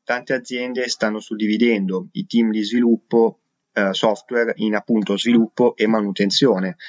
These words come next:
proprio anche per dare importanza e migliorare l'organizzazione di questa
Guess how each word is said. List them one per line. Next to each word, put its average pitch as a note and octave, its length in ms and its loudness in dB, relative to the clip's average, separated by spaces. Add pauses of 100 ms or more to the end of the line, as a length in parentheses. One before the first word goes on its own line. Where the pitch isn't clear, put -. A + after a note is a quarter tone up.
(360)
proprio C3 240 -2
anche A#2+ 220 -4
per A2+ 160 -4
dare A#2+ 160 -2
importanza G#2 1000 -6
e G2+ 320 -4
migliorare A2 460 0
l'organizzazione A2 1040 -2
di G2+ 100 -2
questa G#2+ 400 -4